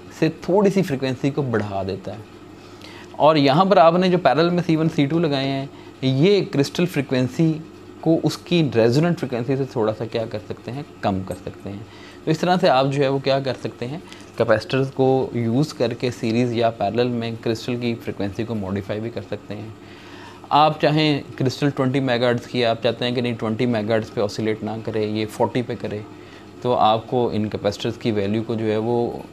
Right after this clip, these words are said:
sufficiently change करना पड़ेगा ताकि ये ट्वेंटी मेगाहर्ट्ज़ के बजाय फ़ोर्टी मेगाहर्ट्ज़ के ऊपर जो है वो oscillate करे। लेकिन जितना ज़्यादा हाई frequency पे आप oscillate करवाते जाएंगे उतना ही ज़्यादा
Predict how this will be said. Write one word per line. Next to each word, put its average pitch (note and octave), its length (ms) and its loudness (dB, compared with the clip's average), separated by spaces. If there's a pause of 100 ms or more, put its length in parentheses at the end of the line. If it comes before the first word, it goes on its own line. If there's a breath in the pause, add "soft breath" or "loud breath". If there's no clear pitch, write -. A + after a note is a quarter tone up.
(180)
sufficiently B2 600 -2
change A2 280 -4
करना G#2+ 280 -4
पड़ेगा G#2+ 400 -8 (400 loud breath)
ताकि A2 240 0
ये A2+ 200 2
ट्वेंटी G#2+ 360 -2
मेगाहर्ट्ज़ G#2+ 480 -2
के A#2 100 -2
बजाय G#2 260 -2
फ़ोर्टी G2 320 -6
मेगाहर्ट्ज़ G2+ 480 -6
के - 80 -6
ऊपर G#2 220 -4
जो G#2 140 -4
है G2+ 60 -2
वो G#2 120 -4
oscillate G#2 300 -6
करे। G#2+ 220 -2 (380 loud breath)
लेकिन C#3+ 320 4
जितना D3+ 300 4
ज़्यादा C#3+ 300 4
हाई B2 280 0
frequency B2 480 -2
पे A#2+ 120 -2
आप A2 160 2
oscillate A2+ 360 -2
करवाते G#2 440 -4
जाएंगे A2+ 340 -8 (600 loud breath)
उतना C3 260 2
ही C#3+ 140 4
ज़्यादा B2 260 2